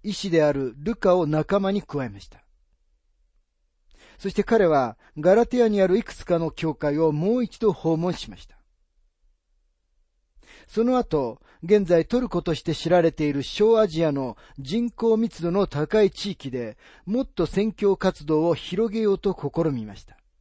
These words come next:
なぜならパウロは第三回の宣教旅行では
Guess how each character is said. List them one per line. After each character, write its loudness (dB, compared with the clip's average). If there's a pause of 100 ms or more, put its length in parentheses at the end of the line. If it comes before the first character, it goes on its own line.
(1120)
な 0
ぜ -2
な 0
ら 0
パ 4
ウ 4
ロ 2
は 0 (240)
第 4
三 -2
回 2
の 0
宣 -2
教 0
旅 2
行 -2
で -2
は -4